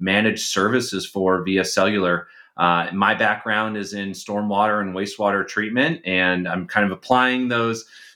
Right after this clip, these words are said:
twenty plus years of working for O E Ms and, and civil engineers and being boots on the ground and, and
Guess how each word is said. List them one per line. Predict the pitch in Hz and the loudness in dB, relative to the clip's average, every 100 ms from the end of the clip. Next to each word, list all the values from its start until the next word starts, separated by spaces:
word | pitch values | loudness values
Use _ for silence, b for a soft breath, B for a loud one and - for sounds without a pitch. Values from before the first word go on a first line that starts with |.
| - | -12
twenty | - 135 135 | 0 0 0
plus | 131 139 131 123 | 0 0 0 -2
years | 120 123 127 139 147 131 | -4 2 2 2 -2 -2
of | 123 107 92 | 0 0 -2
working | 113 131 135 131 | -2 -2 0 -4
for | 131 117 | 0 2
O | 127 127 | 2 2
E | |
Ms | 117 117 131 135 123 | 2 2 2 0 -2
and, | 110 104 90 | -2 -2 -4
and | 98 98 92 87 | -6 -6 -8 -12
civil | - 156 147 | -4 0 4
engineers | 139 127 120 123 131 123 | 2 2 0 0 0 0
and | |
being | 117 113 107 | -2 0 2
boots | 127 123 | 0 2
on | 120 | 0
the | 107 | 2
ground | 107 110 117 110 | 2 4 2 0
and, | 92 | -4
and | 82 95 | -8 -10